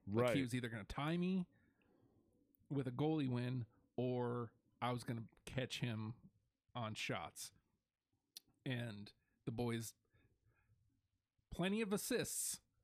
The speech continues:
Speaker 2: Right.
Speaker 1: No shots.
Speaker 2: Apples for days.
Speaker 1: It's like,
Speaker 2: But y-
Speaker 1: okay. <laughs>
Speaker 2: this does wonders, though, for the squad. You know why? Because every time, and we sit here off air and on air,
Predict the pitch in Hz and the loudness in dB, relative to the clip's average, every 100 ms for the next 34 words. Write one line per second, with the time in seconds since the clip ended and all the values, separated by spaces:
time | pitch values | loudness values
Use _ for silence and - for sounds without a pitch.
0 | _ 110 131 139 110 127 131 147 - 120 | _ 4 6 6 2 2 2 2 2 0
1 | 82 - 104 131 147 120 131 117 135 131 | 0 2 6 6 6 2 2 4 4 4
2 | 110 - 147 180 143 156 - - - 311 | 2 4 4 4 0 -2 -2 -6 -4 -4
3 | - 156 165 - 214 170 151 156 160 147 | 4 4 6 6 6 6 6 4 6 4
4 | 127 107 107 92 78 - - - - - | 2 2 2 2 -4 -8 -18 -20 -16 -2
5 | 131 110 - 143 131 117 95 113 131 131 | 0 0 4 6 8 4 2 4 4 6
6 | 131 139 139 127 151 127 110 127 143 156 | 6 4 2 2 4 4 4 4 6 6
7 | 156 147 147 123 113 113 - 147 123 139 | 6 6 4 4 4 4 4 6 6 4
8 | 135 107 131 127 135 131 139 143 127 147 | 4 4 4 4 4 4 2 0 2 2
9 | 135 107 92 | 2 2 0